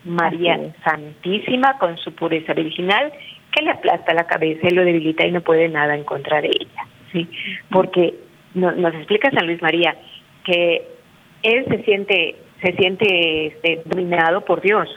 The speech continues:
Speaker 1: porque es un ser superior a él, entonces lo sabe, lo conoce y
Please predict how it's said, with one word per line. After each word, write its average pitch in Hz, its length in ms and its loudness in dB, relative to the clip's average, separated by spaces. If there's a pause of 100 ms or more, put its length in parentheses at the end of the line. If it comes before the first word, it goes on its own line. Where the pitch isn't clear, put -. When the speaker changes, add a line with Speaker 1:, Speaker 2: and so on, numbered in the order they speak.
(260)
Speaker 1:
porque 160 260 -4
es 147 80 -8
un 175 140 -6
ser 156 240 -2 (240)
superior 170 480 0
a 151 60 0
él, 170 380 0
entonces 170 320 -4
lo 160 100 -4
sabe, 170 220 0
lo 170 100 0
conoce 175 460 -2
y 160 260 -2